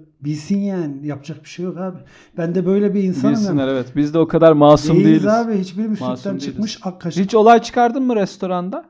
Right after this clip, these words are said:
Speaker 2: Mesela işte, "Ya bu iğrenç bir yemek."
Speaker 1: <laughs> Çıkardım.
Speaker 2: falan diye.
Speaker 1: Çıkardım. Şöyle bir olay. <laughs>
Speaker 2: Vallahi.
Speaker 1: Şöyle bir olay çıkardım abi.
Speaker 2: <laughs>
Speaker 1: Kapadokya yöresine gitmiştik. <laughs>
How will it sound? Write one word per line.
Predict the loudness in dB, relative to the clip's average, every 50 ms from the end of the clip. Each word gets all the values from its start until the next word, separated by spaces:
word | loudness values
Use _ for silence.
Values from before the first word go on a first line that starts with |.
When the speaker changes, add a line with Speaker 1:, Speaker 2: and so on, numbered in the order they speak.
| _ _ _
Speaker 2:
Mesela | -12 -10 -8 -8 -8 -8
işte, | -10 -12 _ -14 -10
"Ya | -8 -8 -8 -8
bu | -10 -12 -12 _ _
iğrenç | -14 -10 -8 -6 -6 -8 -8 -8 -8
bir | -6
yemek." | -6 -6 -8 -6
Speaker 1:
<laughs> | -6
Çıkardım. | -4 0 2 2 2 2 0 -2
Speaker 2:
falan | -2 -6
diye. | -12 -16 -18 -18 _
Speaker 1:
Çıkardım. | -8 -4 -2 0 0 0 -2 -2
Şöyle | 0 0 2 2 2 2
bir | 2
olay. | 0 0 0 -2 -4 -4 -6
<laughs> |
Speaker 2:
Vallahi. | -4 -2 -2 -2 -2 0 0
Speaker 1:
Şöyle | 0 2 2 2 2 2
bir | 2
olay | 0 0 0 -2 -4 -4
çıkardım | -6 -8 -6 -4 -4 -4 -4 -2 -2
abi. | -2 2 4 4 4 6 4
Speaker 2:
<laughs> | 4 4 4 2 0 2
Speaker 1:
Kapadokya | 2 2 2 4 4 4 4 2 2 2 4 4
yöresine | 4 4 4 2 2 0 0 0 0 0
gitmiştik. | -2 -4 -8 -8 -8 -6 -6 -8 -8 -8 -12
<laughs> | -20